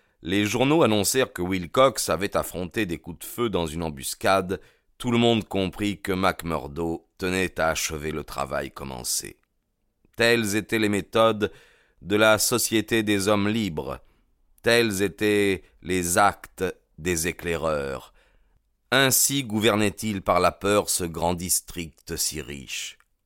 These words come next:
Pourquoi ces pages seraient-elles souillées par d'autres crimes ? N'en ai-je pas assez dit pour situer ces hommes et leurs procédés ? Leurs agissements font partie de l'histoire,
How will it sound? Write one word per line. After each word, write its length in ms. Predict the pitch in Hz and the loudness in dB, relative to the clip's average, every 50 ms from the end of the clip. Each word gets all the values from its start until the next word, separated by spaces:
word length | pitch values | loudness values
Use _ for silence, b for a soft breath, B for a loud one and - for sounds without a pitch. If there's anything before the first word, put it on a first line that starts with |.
| _ - | _ -10
Pourquoi 520 | 98 98 - - 104 117 117 117 113 110 | -10 -8 -4 0 4 4 6 6 6 6
ces 220 | 101 - - 92 85 | 4 2 -2 -2 -2
pages 600 | - - 107 107 110 110 110 107 92 85 87 82 b b b b b b b b | 0 2 4 6 6 6 6 4 2 -2 -6 -8 b b b b b b b b
seraient-elles 600 | - - 101 95 98 95 - - 104 104 95 87 | -6 -2 0 2 2 2 2 2 2 2 4 2
souillées 460 | - - 101 92 90 92 98 98 90 | 2 0 0 -2 -2 0 0 0 0
par 220 | - 95 80 73 | 0 -2 -2 -2
d'autres 340 | 78 92 90 87 - - 92 | -2 -4 -6 -6 -6 -8 -10
crimes ? 540 | 85 - - 104 95 82 78 71 76 71 - b b b b b b b b b b b b b - | -10 -8 -8 -8 -6 -6 -6 -8 -8 -10 -12 b b b b b b b b b b b b b -10
N'en 160 | - 95 104 113 | -4 -2 0 2
ai-je 240 | 120 120 110 - | 2 2 0 0
pas 380 | - 120 127 123 117 113 113 113 | 2 4 6 6 8 8 8 6
assez 280 | 104 101 - 123 113 107 | 6 4 2 2 0 0
dit 280 | 104 123 139 131 110 | 0 -2 -2 -2 -4
pour 360 | - - 104 104 101 87 82 - | -4 -4 -4 -4 -4 -2 -2 -2
situer 520 | - - - 104 82 - 104 117 113 107 | -2 -2 -2 -4 -6 -4 0 2 2 2
ces 320 | 101 - 104 98 92 92 101 | 2 0 -2 -2 0 2 2
hommes 400 | 107 107 101 98 101 95 98 - | 4 4 4 2 0 -4 -4 -4
et 140 | - 98 95 | -4 -2 0
leurs 200 | 95 90 78 - | 0 0 0 -2
procédés ? 640 | - - 95 90 - 95 87 87 98 90 78 65 - b b b b b b b b | -6 -6 -4 -4 -4 -4 -4 -4 -4 -4 -4 -6 -10 b b b b b b b b
Leurs 400 | 76 92 104 107 90 95 92 101 | 0 2 4 4 4 2 2 0
agissements 840 | 98 92 92 101 87 - - - 107 113 113 113 113 113 110 104 | 0 0 0 -4 -2 -2 -2 0 0 2 2 4 4 4 4 2
font 260 | 92 - - 95 92 87 | 0 -4 -6 -6 -6 -6
partie 380 | - 98 85 - - - 95 | -4 -4 -6 -6 -6 -12 -12
de 100 | 82 76 | -12 -10
l'histoire, 720 | 82 87 - - - - 90 95 95 98 95 95 85 - | -10 -8 -6 -6 -6 -4 -2 0 2 4 4 2 0 -2